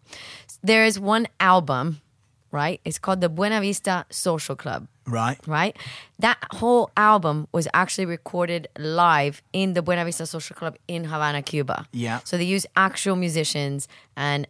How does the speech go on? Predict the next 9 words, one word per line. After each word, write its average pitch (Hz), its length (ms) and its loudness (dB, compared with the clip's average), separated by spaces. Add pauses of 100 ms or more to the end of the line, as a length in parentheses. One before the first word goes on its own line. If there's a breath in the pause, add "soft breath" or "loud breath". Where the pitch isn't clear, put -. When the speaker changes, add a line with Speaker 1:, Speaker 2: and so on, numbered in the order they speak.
Speaker 1:
actual, 165 520 0 (120)
like, - 220 -4 (340)
artists 170 520 0
from 175 420 0
Cuba 143 480 -4
to - 100 -6
make 156 220 -4
that 143 180 -6
album. 135 440 -6